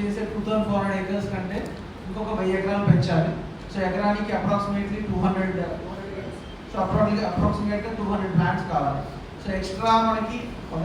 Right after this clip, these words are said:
ఎకరానికి రెండు వందలు కావాలంటే ఒక వెయ్యి ఎకరాలకి roughly it will need around two lakh plants. So in the next five years-లో we have to cross at least around ten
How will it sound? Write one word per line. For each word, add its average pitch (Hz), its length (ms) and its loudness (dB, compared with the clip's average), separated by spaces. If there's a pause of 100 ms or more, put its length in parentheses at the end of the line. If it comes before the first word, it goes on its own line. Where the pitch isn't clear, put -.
(120)
ఎకరానికి 214 540 0
రెండు 185 160 2
వందలు 190 240 0
కావాలంటే 190 460 4 (100)
ఒక - 80 -4 (100)
వెయ్యి 196 200 -2 (100)
ఎకరాలకి 202 440 -2 (380)
roughly 185 320 2
it 190 100 0
will 190 220 0
need 202 200 4
around 202 220 2
two 190 160 -2
lakh 170 200 2
plants. 135 280 -4 (720)
So 202 80 -4 (120)
in 220 100 0
the 202 140 4
next 202 200 0 (180)
five 202 280 8
years-లో 226 380 2
we 208 120 0
have 202 160 2
to - 100 -4
cross 190 280 -2
at 185 100 -4
least 208 220 -2
around - 220 0
ten 170 100 2